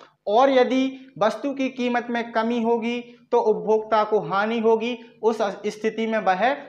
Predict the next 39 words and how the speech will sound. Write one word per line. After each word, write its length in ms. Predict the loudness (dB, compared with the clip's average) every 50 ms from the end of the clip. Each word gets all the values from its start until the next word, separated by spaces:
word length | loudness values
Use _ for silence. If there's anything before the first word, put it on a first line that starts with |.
| -18 -12 -4
पूर्ति 340 | -2 -2 -2 0 -2 -2 -2
में 160 | 0 0 0
भी 100 | 0 -2
कमी 300 | -2 0 0 0 0 -2 -2
करेगा, 400 | 0 0 2 2 2 2 0 0 -2 -4 -10 -14 -12
तो 60 | -12 -10
पूर्ति 420 | -6 -2 -2 -2 -2 0 -2 0
में 140 | 0 0 0
जो 100 | 0 -2
कमी 300 | -2 -2 -2 -2 0 0
होगी 280 | 0 0 0 -2 -2 -2
उसको 320 | -4 -4 -4 -2 -2 -2
बोलेंगे 400 | 0 0 -2 -2 -2 -4 -4 -4
हम 260 | -2 0 0 0 0 -2
पूर्ति 440 | -4 -4 -6 -6 -6 -6 -6 -4 -2
में 380 | 0 2 2 2 0 -2 -6
संकुचन। 760 | -14 -16 -10 -4 -4 -2 -2 -2 -4 -4 -6 -4 -6 -6 -8 -8 -16 -20 -20 -20 _ _ -12
दोनों 300 | -4 -4 -2 0 0 0
बातें 220 | 0 0 0 0 -2
क्लियर 300 | -2 -2 0 2 2 2
हो 80 | 0 -2
गई 120 | -2 -4
हैं। 220 | -6 -6 -6 -8 -12 -12 -2 2
अब 120 | 2 4 4
इसे 200 | 4 2 2 2
हम 180 | 2 2 0 0
ग्राफ 340 | 2 2 4 2 2 0
के 60 | 0 2
द्वारा 280 | 4 4 4 4 2
समझ 280 | 2 0 0 2 2 4
लें, 400 | 4 4 4 4 2 -4 -8 -4
इन 160 | 0 0 0 0 2
कारणों 380 | 2 4 4 4 4 2 2 2
पर 160 | 2 2 2
हम 160 | 2 2 2
बाद 220 | 2 2 2 2
में 100 | 0 -2
चर्चा 300 | -2 0 0 0 0 0
करेंगे। 420 | 0 0 0 0 0 -2 -6 -8